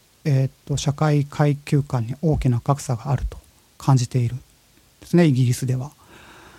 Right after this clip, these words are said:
まあ、ということで、その、僕たち日本人がこう受け取ってる感じと、そのイギリスでのこの曲の雰囲気っていうか、その受け取られ方って多分全然違うと思うんですね。まあ、そういう視点も持って聞くと、なんか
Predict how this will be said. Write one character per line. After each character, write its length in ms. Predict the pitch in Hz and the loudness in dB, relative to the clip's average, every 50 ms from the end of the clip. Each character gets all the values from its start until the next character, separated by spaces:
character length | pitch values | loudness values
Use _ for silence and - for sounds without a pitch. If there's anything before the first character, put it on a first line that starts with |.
| - - - - _ _ _ _ | -20 -20 -20 -20 _ _ _ _
ま 60 | - 170 | -6 -6
あ、 20 | |
と 160 | - - 208 | -2 0 -2
い 40 | 226 | 0
う 20 | |
こ 100 | 208 247 | 0 2
と 120 | 214 226 185 | 2 4 4
で、 80 | 160 | 4
そ 140 | 147 - 165 | 4 4 4
の、 300 | 151 147 143 147 147 147 - _ _ _ _ _ _ _ _ | 4 6 4 2 0 -4 -8 _ _ _ _ _ _ _ _
僕 200 | 180 247 - - | -4 -4 -4 -2
た 140 | - 302 277 | -2 -2 2
ち 100 | - 214 | 4 6
日 140 | 190 196 170 | 6 6 6
本 260 | 202 226 233 226 220 | 6 6 6 4 6
人 220 | 214 240 220 185 | 4 4 4 4
が 160 | 175 180 165 | 4 4 2
こ 120 | 143 - 165 | 4 2 2
う 60 | 160 | 2
受 180 | 143 143 196 190 | 0 0 -2 0
け 60 | - | 0
取 120 | 208 208 | -2 -4
っ 40 | - | -4
て 160 | - _ 165 | -2 _ 2
る 80 | 139 135 | 2 2
感 360 | 143 - - 175 170 170 170 | 0 0 2 4 4 4 4
じ 140 | 151 165 - | 2 -2 -10
と、 440 | _ - 180 170 160 147 127 127 135 | _ 0 2 4 4 2 2 -2 -4
そ 220 | - - - 180 175 | -10 -4 0 2 2
の 400 | 180 180 180 175 175 175 165 - - | 4 2 2 2 2 0 0 0 -2
イ 100 | 190 165 | -2 0
ギ 100 | 185 202 | 2 2
リ 120 | 220 220 | 0 0
ス 240 | 208 - 226 214 196 | 0 -2 -2 -2 2
で 140 | 202 220 220 | 2 2 4
の 160 | 202 175 143 | 4 4 2
こ 200 | 143 - 156 156 | 2 2 2 4
の 160 | 160 156 151 | 6 4 4
曲 300 | - - 156 143 - 175 | 2 0 -2 0 0 2
の 120 | 170 160 | 2 2
雰 380 | 147 - - - - 170 165 165 | 0 -2 -10 -2 0 2 4 4
囲 40 | 165 | 2
気 140 | 160 - - | 0 -6 -20
っ 20 | _ _ - _ | _ _ -18 _
て 60 | - | -12
い 20 | 143 | -10
う 20 | |
か、 120 | - 143 | -8 -8
そ 120 | 135 - 151 | -6 -2 -2
の 60 | 143 | 0
受 120 | 139 170 156 | 0 0 0
け 40 | - | 0
取 140 | - 165 | 0 2
ら 100 | 165 160 | 2 2
れ 80 | 165 170 | 2 0
方 280 | - - 165 156 - 165 | 0 -2 -2 0 0 0
っ 40 | |
て 140 | - _ 143 | 0 _ -8
多 140 | 139 - 170 | -4 0 0
分 80 | 147 131 | 0 0
全 260 | - 175 190 214 208 | 2 4 4 4 6
然 180 | 196 208 208 | 6 4 4
違 160 | 196 202 - 196 208 | 4 0 -2 -2 0
う 100 | 208 208 | 0 0
と 100 | - - | 0 -2
思 180 | 131 123 120 120 | -2 0 0 -2
う 20 | |
ん 40 | 120 | -2
で 80 | 127 127 | -4 -6
す 160 | - - - | -10 -2 0
ね。 240 | 147 151 156 147 143 _ - - - - - - - - - - - - - _ _ | 2 2 2 0 -6 _ -20 -20 -20 -20 -20 -20 -20 -20 -20 -20 -20 -20 -20 _ _
ま 60 | - 190 | -2 -2
あ、 40 | |
そ 240 | - - - 226 240 | 0 2 2 4 4
う 60 | 247 | 4
い 100 | 254 254 | 4 4
う 60 | 247 247 - _ | 2 0 -4 _
視 180 | - - - - | -6 -6 -2 2
点 220 | 240 233 233 233 | 2 4 6 6
も 100 | 226 226 | 6 6
持 140 | 220 220 226 | 6 4 4
っ 40 | 220 | 2
て 160 | - - 143 | 0 -2 -2
聞 140 | 143 - - | -2 -4 -14
く 80 | - | -18
と、 360 | _ _ - 147 143 151 - _ | _ _ -2 -2 -2 -2 -4 _
な 140 | - 170 170 | -2 -2 -2
ん 60 | 156 | 0
か 200 | 139 143 127 98 | -2 -6 -8 -8